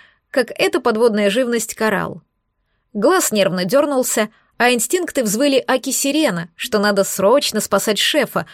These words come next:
пока не пришлось спасать от него всех остальных. Нифига эти полуголые девицы в гриме, как выяснилось, не иллюзорные. Вполне себе обычные живые эры с хвостами вместо ног. То есть на деле-то они с ногами,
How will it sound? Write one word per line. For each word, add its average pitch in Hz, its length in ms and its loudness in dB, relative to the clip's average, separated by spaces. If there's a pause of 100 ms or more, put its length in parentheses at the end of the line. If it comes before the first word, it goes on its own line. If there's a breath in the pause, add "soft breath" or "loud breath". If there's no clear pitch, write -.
(140 loud breath)
пока 320 200 2
не 339 120 -2
пришлось 226 400 2
спасать 262 380 0
от 220 120 0
него 208 180 2
всех 202 280 -2
остальных. 196 720 -4 (800)
Нифига 277 640 0
эти 214 240 0
полуголые 240 560 2
девицы 214 420 -2
в 165 60 -6
гриме, 226 420 -2 (220)
как 269 240 0
выяснилось, 277 580 -2 (160)
не 285 220 0
иллюзорные. 196 680 -2 (380 loud breath)
Вполне 349 360 0
себе 254 300 0
обычные 220 580 0
живые 190 440 0
эры 294 280 2
с - 60 -4
хвостами 202 560 -2
вместо 185 440 -4
ног. - 420 -8 (420 loud breath)
То 233 100 4
есть 214 280 2 (100)
на 202 160 0
деле-то 214 320 2
они 208 180 0
с 220 140 -6
ногами, 277 640 -2